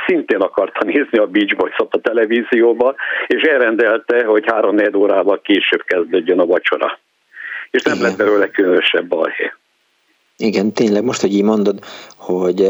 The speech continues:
Speaker 2: hogy a kollégiumban is ez volt, hogy, hogy így, mit tudom én, este fél nyolctól lehetett lemenni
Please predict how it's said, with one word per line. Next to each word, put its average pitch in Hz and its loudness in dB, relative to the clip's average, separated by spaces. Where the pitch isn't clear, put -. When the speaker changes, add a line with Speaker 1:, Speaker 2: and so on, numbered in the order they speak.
Speaker 2:
hogy 85 -2
a 90 -4
kollégiumban 82 0
is 78 -6
ez 82 -6
volt, 85 -4
hogy, 80 -2
hogy 78 -8
így, 80 -4
mit - -12
tudom 80 -4
én, 76 -2
este 80 -4
fél 85 -2
nyolctól 76 -2
lehetett 76 0
lemenni 76 -4